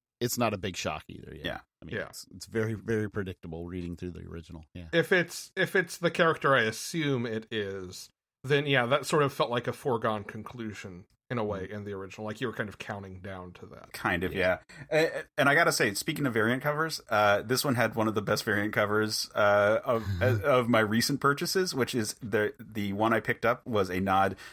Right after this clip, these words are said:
Speaker 2: to the first appearance of Beta Ray Bill, uh, from Thor. It is
Speaker 3: <laughs>
Speaker 2: beautiful, uh, with, uh,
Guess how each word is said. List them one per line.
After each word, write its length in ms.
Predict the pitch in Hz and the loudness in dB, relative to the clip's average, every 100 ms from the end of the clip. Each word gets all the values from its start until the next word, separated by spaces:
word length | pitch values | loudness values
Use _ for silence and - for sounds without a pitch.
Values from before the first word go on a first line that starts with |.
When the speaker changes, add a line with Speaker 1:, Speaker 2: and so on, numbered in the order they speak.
| - | -8
Speaker 2:
to 160 | - 107 | -2 0
the 120 | 98 | 0
first 280 | - 110 - | 0 0 0
appearance 300 | 101 98 92 | -2 -2 -2
of 60 | 90 | -2
Beta 200 | 85 78 | -2 -2
Ray 140 | 80 | -4
Bill, 440 | 87 135 151 151 - - _ | 2 4 4 2 -6 -20 _
uh, 380 | - 90 87 82 | 0 2 2 0
from 240 | - 92 90 | -4 -6 -4
Thor. 500 | - 123 127 135 - | 0 2 2 0 -2
It 120 | 110 | 0
is 220 | 95 180 170 | 2 2 2
Speaker 3:
<laughs> 540 | 165 120 175 135 156 | 0 2 0 0 -2
Speaker 2:
beautiful, 520 | 214 202 123 139 147 - 170 - | 2 2 2 0 0 -4 -14 -4
uh, 280 | 95 90 85 - - | 2 4 2 -2 -6
with, 260 | 98 92 90 | -2 0 2
uh, 220 | 82 | 2